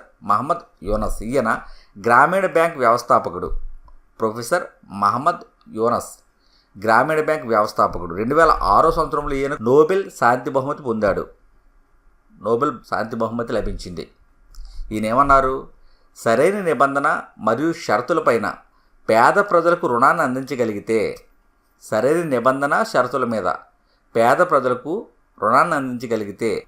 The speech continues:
మిలియన్ల మంది చిన్న వ్యక్తులు వారి మిలియన్ల కొద్దీ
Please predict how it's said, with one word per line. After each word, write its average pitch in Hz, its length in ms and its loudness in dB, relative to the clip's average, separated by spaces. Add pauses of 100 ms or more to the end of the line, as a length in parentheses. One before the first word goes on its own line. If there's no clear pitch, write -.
(120)
మిలియన్ల 180 440 -2
మంది 180 240 -2 (160)
చిన్న 147 160 -2
వ్యక్తులు 107 680 -4 (200)
వారి 131 300 2
మిలియన్ల 143 480 -2
కొద్దీ 175 380 -4